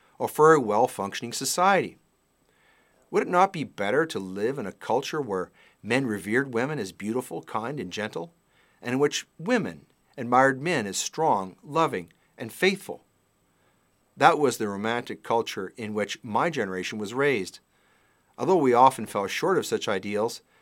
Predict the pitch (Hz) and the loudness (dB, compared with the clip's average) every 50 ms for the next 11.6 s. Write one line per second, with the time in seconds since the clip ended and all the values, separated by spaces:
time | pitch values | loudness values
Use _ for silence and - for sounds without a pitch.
0 | _ _ - 127 127 - - 226 233 196 - - 160 139 - - - - 120 123 | _ _ -6 -6 -4 -4 -2 -4 -4 -2 0 0 0 0 0 -4 -4 -2 0 0
1 | 180 156 95 82 - - - 101 98 92 - 104 98 87 - 101 - 87 - - | 0 0 -4 -6 -10 -12 -10 -10 -10 -10 -10 -10 -10 -10 -8 -8 -8 -8 -10 -4
2 | - 170 185 180 131 82 78 - _ _ _ _ _ _ _ _ _ _ _ _ | 0 0 2 2 0 -2 -8 -16 _ _ _ _ _ _ _ _ _ _ _ _
3 | _ _ _ _ _ _ - 139 135 156 151 131 113 107 107 - _ _ _ _ | _ _ _ _ _ _ -2 2 6 6 8 6 6 2 -2 -8 _ _ _ _
4 | _ _ _ _ _ - 165 175 185 180 - - - 208 202 165 113 101 101 104 | _ _ _ _ _ -4 -2 0 0 0 -2 -6 -4 -2 2 2 2 2 2 0
5 | 110 120 123 120 - - 139 143 143 135 135 135 143 147 165 190 196 190 185 147 | 0 0 0 0 0 -2 0 2 2 2 2 0 -2 -4 -4 -4 -4 -2 -2 -2
6 | 131 113 113 120 151 180 170 143 117 113 120 135 151 151 - - - 101 104 - | -2 -4 -4 -4 -4 -4 -4 -4 -4 -2 -2 -2 -4 -6 -8 -8 -8 -8 -8 -6
7 | 95 92 - - _ - _ _ - - - - 139 151 143 - 120 117 117 120 | -8 -8 -10 -10 _ -20 _ _ -10 -4 2 4 6 6 4 2 2 2 4 4
8 | 120 117 120 117 123 127 - _ _ _ _ _ _ - 131 135 135 - 131 117 | 4 2 0 -4 -6 -8 -12 _ _ _ _ _ _ 0 0 0 0 0 -4 -6
9 | 127 127 120 117 - - 120 117 123 - _ _ _ _ - 123 123 - - 127 | -4 -4 -4 -4 -4 -6 -6 -8 -12 -16 _ _ _ _ -4 -4 -2 -2 -2 -4
10 | - - - 110 107 113 - - - _ _ _ _ - 120 107 - - - 170 | -4 -2 0 2 2 0 0 -4 -20 _ _ _ _ -14 -14 -14 -10 -4 -2 -2
11 | 185 180 - 101 - - 76 69 - - - | -2 -2 -6 -10 -12 -12 -14 -14 -16 -16 -16